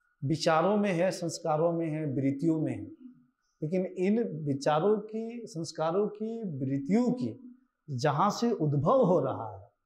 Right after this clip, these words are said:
वो मूल को जान लिया है और मूल ही उसका अपना स्वरूप है। फिर भी द्वैत की दुनिया में जब तक ये शरीर है, भक्तिमय होकर ही जीवन को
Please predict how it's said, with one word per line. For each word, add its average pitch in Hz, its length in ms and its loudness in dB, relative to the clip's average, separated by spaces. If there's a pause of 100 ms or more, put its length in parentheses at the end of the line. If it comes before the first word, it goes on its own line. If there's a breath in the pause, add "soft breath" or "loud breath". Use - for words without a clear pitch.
(720)
वो 190 160 2
मूल 196 360 4
को 247 140 2
जान 135 300 2
लिया 110 140 -6
है - 200 -16 (560)
और 156 160 0
मूल 180 280 2
ही 226 200 4
उसका 190 320 -4
अपना 147 340 -2 (1080)
स्वरूप 233 420 4
है। 156 120 0 (2000)
फिर 170 160 6
भी 254 160 6 (420)
द्वैत 170 380 2
की 226 180 -2
दुनिया 170 320 -2
में 202 220 -2
जब 139 220 0
तक 180 240 -2
ये 156 120 -4
शरीर 156 420 -2
है, 214 80 0 (460)
भक्तिमय 139 520 -2
होकर 135 320 -2
ही 170 160 0
जीवन 123 320 -4
को 226 220 -4